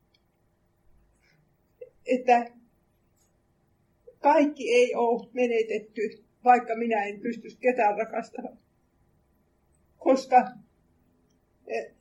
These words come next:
minähän voin kertoa Jeesuksesta, jonka rakkauteen ei kenenkään tarvitse pettyä. Ja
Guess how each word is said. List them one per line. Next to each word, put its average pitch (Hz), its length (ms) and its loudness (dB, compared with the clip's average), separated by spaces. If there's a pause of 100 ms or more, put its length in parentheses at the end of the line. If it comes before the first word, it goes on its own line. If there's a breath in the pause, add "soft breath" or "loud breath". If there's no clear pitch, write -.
minähän 247 400 4
voin 359 200 4
kertoa 269 360 4
Jeesuksesta, - 800 -2 (680)
jonka 233 260 0
rakkauteen 220 840 0
ei 226 220 -4
kenenkään 214 520 -4
tarvitse - 440 -10
pettyä. - 520 -12 (2000)
Ja 233 280 0